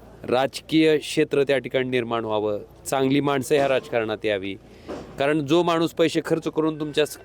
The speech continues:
पुढं आलाय निवडून, तो तेच पैसे कमवायचा प्रयत्न करणार आणि जो माणूस तुमच्या सगळ्यांच्या प्रेमावर, सहकार्यावर, तुम्ही ठेवलेल्या कामाच्या अपेक्षेवर निवडून आलाय,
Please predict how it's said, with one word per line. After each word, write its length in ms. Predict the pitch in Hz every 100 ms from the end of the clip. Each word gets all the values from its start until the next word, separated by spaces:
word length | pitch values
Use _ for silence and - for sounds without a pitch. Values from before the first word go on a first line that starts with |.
| - -
पुढं 140 | 151
आलाय 340 | 139 127 123 98
निवडून, 380 | 117 123 113 95 - - - - -
तो 60 |
तेच 280 | 151 190 165
पैसे 240 | 185 156 160
कमवायचा 420 | 165 151 143 135
प्रयत्न 360 | - 123 110
करणार 340 | 107 104 98 98 - - -
आणि 140 | 120
जो 200 | 135 170
माणूस 380 | 175 170 180 160
तुमच्या 220 | 165 160
सगळ्यांच्या 420 | 165 180 165 160 160
प्रेमावर, 540 | 170 165 147 147 156
सहकार्यावर, 840 | 151 165 139 143 143 147 151 165 - - - - - 143
तुम्ही 160 | 170
ठेवलेल्या 380 | 160 170 165 165
कामाच्या 460 | 175 160 151 160 143
अपेक्षेवर 420 | - 151 170 156
निवडून 280 | 151 135 123
आलाय, 260 | 107 95